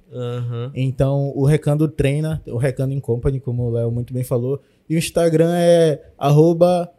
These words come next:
Speaker 2: Recando sete, o número,
Speaker 1: Recando
Speaker 2: a le-,
Speaker 1: sete.
Speaker 2: o número sete, o numeral
Speaker 1: E
Speaker 2: sete.
Speaker 1: a agência Blackout, como é o Instagram?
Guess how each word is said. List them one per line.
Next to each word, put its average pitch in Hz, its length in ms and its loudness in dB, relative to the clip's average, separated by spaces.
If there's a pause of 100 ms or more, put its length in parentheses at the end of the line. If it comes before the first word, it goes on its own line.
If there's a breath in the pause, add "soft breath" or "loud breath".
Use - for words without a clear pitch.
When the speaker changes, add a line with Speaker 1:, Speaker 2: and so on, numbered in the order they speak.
Speaker 2:
Recando 170 560 -4
sete, - 760 -8
o - 20 -12
número, 123 340 -2
Speaker 1:
Recando 113 200 -6
Speaker 2:
a - 20 0
le-, 123 140 0
Speaker 1:
sete. 107 220 0
Speaker 2:
o - 60 4
número 131 220 2
sete, 123 300 0
o 123 40 -2
numeral 123 280 0
Speaker 1:
E 113 40 0
Speaker 2:
sete. 131 120 4
Speaker 1:
a 143 140 6
agência 131 560 0
Blackout, 123 520 -2
como 117 220 -6
é 117 60 -2
o - 20 0
Instagram? 110 420 -4